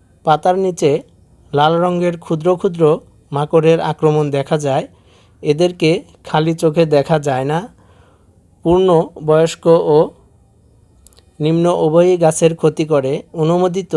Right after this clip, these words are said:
বালাইনাশক যেমন ভার্টিমেক এক দশমিক আট ইসি, এক দশমিক আট মিলি মাত্রায় প্রয়োগ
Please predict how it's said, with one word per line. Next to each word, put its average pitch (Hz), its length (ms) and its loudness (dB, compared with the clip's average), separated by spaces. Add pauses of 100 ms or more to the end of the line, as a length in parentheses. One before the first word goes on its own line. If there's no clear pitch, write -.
(440)
বালাইনাশক 156 760 0
যেমন 147 460 -2 (800)
ভার্টিমেক 156 600 0 (500)
এক 143 220 -4
দশমিক 165 460 0 (120)
আট 147 300 -2
ইসি, 151 420 -8 (480)
এক 139 180 -2
দশমিক 165 440 0
আট 156 220 -4
মিলি 156 380 -2 (800)
মাত্রায় 156 380 -8
প্রয়োগ 170 320 -4